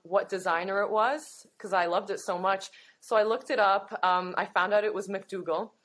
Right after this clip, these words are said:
I found out the exact model, I guess, name.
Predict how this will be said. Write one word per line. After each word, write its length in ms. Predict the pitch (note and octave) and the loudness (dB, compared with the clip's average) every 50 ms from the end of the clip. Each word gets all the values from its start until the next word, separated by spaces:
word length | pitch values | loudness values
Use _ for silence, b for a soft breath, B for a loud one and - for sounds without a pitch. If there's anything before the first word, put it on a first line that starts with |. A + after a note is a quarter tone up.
| B B B B B B | B B B B B B
I 80 | - F#3 | -4 -4
found 320 | F#3+ - G#3 F#3+ F#3+ G3+ | 0 2 2 2 4 4
out 180 | G3+ G3 F#3+ F#3+ | 2 2 2 2
the 380 | F#3+ F#3+ F#3 F3+ F3+ F3 E3+ - | 2 4 4 4 4 2 0 -2
exact 440 | - F3 - F3+ F3 E3+ - - - | -2 0 2 2 2 2 0 -4 -6
model, 840 | G3+ F#3 E3+ F3 E3+ F3 F3 E3 E3 E3 E3 D#3+ D#3+ D#3 D#3 - - _ _ - | -2 2 2 4 4 4 4 4 4 4 4 2 2 -2 -6 -8 -12 _ _ -10
I 60 | - | -8
guess, 240 | F#3 E3+ E3+ E3+ - | -6 -4 -6 -6 -6
name. 520 | F#3 E3+ E3 D#3 D#3 D#3 F3 G#3+ B3+ C#4 | -8 -6 -4 -4 -4 -4 -6 -8 -10 -12